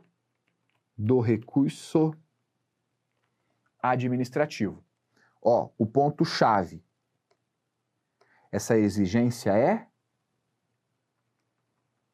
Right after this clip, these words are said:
inconstitucional.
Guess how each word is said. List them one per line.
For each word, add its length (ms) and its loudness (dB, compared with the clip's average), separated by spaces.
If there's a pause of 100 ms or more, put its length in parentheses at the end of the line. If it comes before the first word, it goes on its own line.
(1600)
inconstitucional. 1080 0